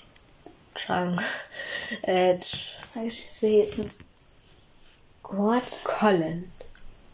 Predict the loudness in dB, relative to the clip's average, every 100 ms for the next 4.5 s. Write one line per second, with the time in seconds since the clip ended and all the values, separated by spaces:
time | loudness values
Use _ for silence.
0 | -20 -20 -18 -18 -20 -20 -6 0 2 2
1 | 0 0 -2 -6 -2 0 0 -2 -4 -2
2 | 0 2 0 -4 -18 -18 -18 -16 -6 4
3 | 4 4 -2 -2 -4 0 6 6 8 6
4 | 4 4 4 2 -4